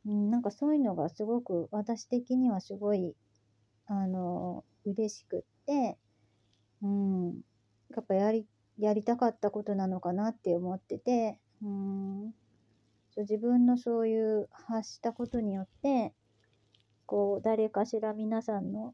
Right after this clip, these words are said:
心に何かしらこう響いてもらえる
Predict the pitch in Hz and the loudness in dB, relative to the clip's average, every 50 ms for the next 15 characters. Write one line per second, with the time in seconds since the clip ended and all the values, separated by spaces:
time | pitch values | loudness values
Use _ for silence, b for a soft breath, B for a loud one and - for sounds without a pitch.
0 | _ _ - - 208 208 - 214 208 214 220 226 240 269 277 262 233 226 - 214 | _ _ -8 -8 -6 -2 -2 0 0 0 0 0 0 2 2 2 0 0 -2 -2
1 | 214 208 214 220 - - 226 226 - - 208 220 220 214 214 - - 214 208 202 | -2 -2 -2 -4 -2 -2 -4 -2 -2 -2 0 0 0 0 -2 0 2 2 4 4
2 | 214 214 196 - - 247 220 226 226 220 208 - - 185 185 185 196 190 185 185 | 2 0 -2 -4 -4 -4 -2 -2 -2 -4 -4 -4 -4 -4 -4 -2 -2 -2 -2 -2
3 | 180 196 185 | -2 -4 -6